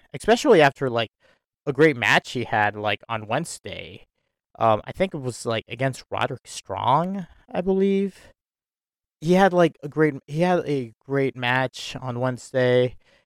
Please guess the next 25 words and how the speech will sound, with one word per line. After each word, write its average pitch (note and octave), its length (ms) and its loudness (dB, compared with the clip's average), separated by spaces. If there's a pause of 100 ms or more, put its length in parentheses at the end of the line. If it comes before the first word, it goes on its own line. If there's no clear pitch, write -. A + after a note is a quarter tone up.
(140)
and, A2 440 0
like, G#2 340 -6 (100)
all B2+ 220 0
that, A#2+ 260 0
and, A#2 220 -6
like, G#2+ 280 -8
he - 200 -8
just, B2 300 -8
like, A2 260 -4
took - 220 -4
the C3+ 40 -10
microphone B2 720 -2
and G2+ 400 -10 (500)
just - 220 -4
said, B2 480 6
"The A#2+ 140 -10
winner B2+ 400 2
of A#2 260 -2
this - 240 -8
match A#2+ 340 2
is - 240 -20
Gunther," B2 600 2 (440)
and, G#2+ 440 0
I A2 80 -12
mean, G#2 300 -10